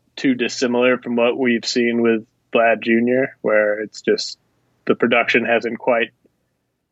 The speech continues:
uh, met expectations because he's putting too many balls on the ground. Um, you know, wh-, when you look at Wander Franco's track record in the minor leagues,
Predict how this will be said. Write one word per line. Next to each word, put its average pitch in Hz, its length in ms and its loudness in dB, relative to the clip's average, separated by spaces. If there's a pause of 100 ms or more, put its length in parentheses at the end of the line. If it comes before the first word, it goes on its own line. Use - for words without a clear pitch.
(460)
uh, 110 320 0
met 117 360 0 (180)
expectations 127 920 0
because 104 460 -6
he's 104 260 -8
putting 110 240 0
too - 120 -4
many 113 140 -2
balls 110 280 2
on 110 100 0
the 107 80 -2
ground. 113 560 2 (240)
Um, 101 520 -4 (760)
you 135 100 2
know, 110 140 4
wh-, 113 260 0
when 135 80 2
you 139 120 2
look 185 140 2
at 131 120 0
Wander 127 300 0
Franco's 120 960 -4 (840)
track 135 380 -2
record 117 320 -2
in 113 120 -8
the 110 60 -12
minor 113 360 -6
leagues, 117 760 -4